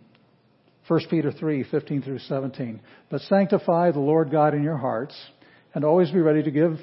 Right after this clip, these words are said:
a defense to everyone who asks you for the reason for the hope that is in you, with meekness and fear, having a good conscience, that when they defame you as evildoers, those who revile your good conduct in Christ may be ashamed."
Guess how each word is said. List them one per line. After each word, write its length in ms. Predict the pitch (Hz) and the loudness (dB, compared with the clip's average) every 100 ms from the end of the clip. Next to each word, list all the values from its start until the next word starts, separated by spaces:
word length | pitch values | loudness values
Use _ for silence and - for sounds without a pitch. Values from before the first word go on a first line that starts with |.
| - | -6
a 100 | 156 | -2
defense 460 | 147 - 135 139 - | -2 -2 -4 -4 -6
to 80 | - | -4
everyone 300 | 143 147 151 | -2 0 0
who 160 | 147 131 | 0 0
asks 340 | 135 139 - | 0 -2 -4
you 120 | 135 | -8
for 120 | 135 127 | -6 -6
the 80 | |
reason 320 | 131 139 139 143 | -4 -4 -4 -4
for 100 | 117 | -4
the 100 | 120 | -4
hope 180 | 139 | -4
that 120 | 147 131 | -4 -4
is 140 | 135 | -2
in 160 | 160 143 | -2 -2
you, 180 | 110 | -4
with 240 | 107 110 107 - | -8 -12 -14 -8
meekness 480 | 127 165 170 170 - | -6 -4 -4 -4 -6
and 120 | 131 | -8
fear, 380 | - 160 131 127 - - _ _ | -6 -4 -4 -6 -14 -20 _ _
having 360 | 160 151 151 165 | 0 2 0 -2
a 200 | 160 120 | -6 -4
good 280 | 151 165 | -2 -4
conscience, 640 | - 175 151 147 143 - - _ _ _ _ _ _ 151 | -6 -8 -6 -6 -6 -10 -20 _ _ _ _ _ _ -6
that 160 | 131 | -4
when 140 | 143 147 | -2 -2
they 100 | 139 | -2
defame 440 | 131 165 165 165 | -2 -2 0 0
you 240 | 165 165 | 0 0
as 100 | 127 | 0
evildoers, 640 | 147 139 135 143 143 143 139 | -2 -2 -2 0 0 0 -2
those 220 | 139 131 | -6 -4
who 80 | 139 | -4
revile 360 | 123 127 131 | -4 -2 -2
your 140 | 127 123 | -4 -6
good 220 | 127 117 | -6 -8
conduct 500 | 127 127 120 123 123 | -6 -6 -4 -4 -6
in 80 | 123 | -8
Christ 340 | - 127 123 | -6 -6 -6
may 60 | 123 | -8
be 120 | 113 | -8
ashamed." 580 | 113 - 156 131 110 | -8 -4 -2 -2 -4